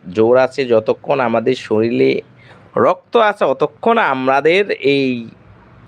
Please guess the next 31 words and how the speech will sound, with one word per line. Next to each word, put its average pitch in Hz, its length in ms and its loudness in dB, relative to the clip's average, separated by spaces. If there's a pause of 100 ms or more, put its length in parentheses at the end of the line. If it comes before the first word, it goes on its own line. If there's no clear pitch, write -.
(1900)
টাকা 160 360 -4
ইনকাম 147 460 -4
করার 156 280 0
মেশিন 131 400 -4
আমাদের 117 380 -2
চলবে। 98 300 -6
যখন 113 320 -2
আমাদের 127 400 0
এই 113 160 4
দেহে 113 760 0 (140)
আর 110 300 0 (100)
কোনো 117 400 -2
জোর 101 420 -2
থাকবে 131 320 -2
না, 143 180 -4 (480)
তখন 107 420 -2
আমাদেরকে 110 640 0
আর 120 120 0 (100)
কেউ 160 280 0
ভালোবাসবে 110 760 0
না। 87 200 -10 (520)
আমি 185 300 0
আসলে 202 440 0
সত্য 165 420 -2
কথা 196 200 2
বলতে 196 300 -4
কি, 190 140 -2
আমার 131 420 0
যে 131 140 0
ফ্যামিলি 170 580 0
বলতেছি, 110 640 -2